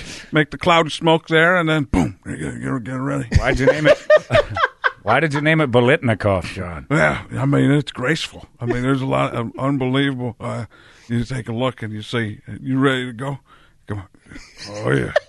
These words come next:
Speaker 1: <laughs> I'm willing. I'm thinking about things that I haven't thought about in years. You know,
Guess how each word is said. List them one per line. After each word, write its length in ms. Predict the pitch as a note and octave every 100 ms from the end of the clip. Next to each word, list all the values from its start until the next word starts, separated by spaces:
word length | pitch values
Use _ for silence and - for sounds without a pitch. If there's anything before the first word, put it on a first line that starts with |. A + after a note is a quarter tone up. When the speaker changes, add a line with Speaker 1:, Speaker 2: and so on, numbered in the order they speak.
| - - -
Speaker 1:
<laughs> 500 | - - - - -
I'm 160 | - C3
willing. 260 | C3 - - - - - - - - - - - - - - - - -
I'm 80 | C#3 -
thinking 300 | C#3+ B2+ C3
about 380 | A#2+ C3+ C3 -
things 280 | C3 B2+ A#2
that 100 | B2
I 100 | A#2+
haven't 220 | A#2 -
thought 140 | C3 -
about 420 | - B4+ B4+ -
in 100 | -
years. 320 | C3+ C3+ - A2
You 80 |
know, 140 | A2+